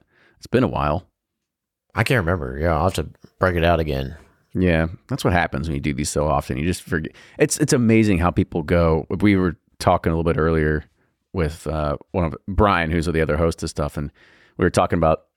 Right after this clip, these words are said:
Speaker 1: stag releases. He was like, "What do you like more, the twenty twenty-two stag or the twenty twenty stag?" And I was like,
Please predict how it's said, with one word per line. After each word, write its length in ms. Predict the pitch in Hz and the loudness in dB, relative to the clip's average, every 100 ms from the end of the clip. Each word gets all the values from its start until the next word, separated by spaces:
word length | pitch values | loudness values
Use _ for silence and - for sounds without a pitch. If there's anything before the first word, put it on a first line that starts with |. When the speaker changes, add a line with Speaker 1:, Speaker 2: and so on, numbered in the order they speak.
| _ | _
Speaker 1:
stag 360 | - 101 110 90 | 0 2 2 0
releases. 500 | 82 76 73 76 80 | -2 -2 -4 -4 -4
He 60 | |
was 100 | 85 | -2
like, 100 | 85 | 0
"What 100 | 92 147 | 2 2
do 40 | |
you 60 | 147 | 2
like 140 | 131 | 2
more, 200 | 135 131 | 2 4
the 100 | 98 | 2
twenty 240 | - - 127 | 0 -2 -2
twenty-two 380 | - 117 - 135 | 0 0 2 0
stag 300 | - 147 131 | 2 2 2
or 40 | |
the 80 | 82 | -2
twenty 240 | - 113 | -2 -2
twenty 240 | 82 113 92 | 0 0 0
stag?" 260 | - 69 | -4 -10
And 80 | 69 | -10
I 20 | |
was 120 | 73 | -12
like, 120 | 76 | -12